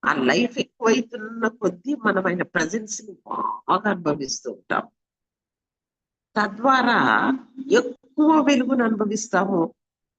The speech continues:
ఎక్కువ వెలుగులోనికి వస్తాము. వెలుగు, "నేను వెలుగులో ఉన్న ప్రకారం మీరును వెలుగులో నడుచుకున్నట్టు",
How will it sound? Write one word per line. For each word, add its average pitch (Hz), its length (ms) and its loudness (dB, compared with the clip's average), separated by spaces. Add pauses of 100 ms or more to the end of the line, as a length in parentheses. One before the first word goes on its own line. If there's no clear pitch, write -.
(920)
ఎక్కువ 269 640 2
వెలుగులోనికి 240 640 -2
వస్తాము. 180 600 -12 (1300)
వెలుగు, 190 280 2
"నేను 208 300 0
వెలుగులో 226 440 -4
ఉన్న 208 180 -6
ప్రకారం 196 380 -8
మీరును 208 380 -6
వెలుగులో 196 340 -6
నడుచుకున్నట్టు", 180 720 -10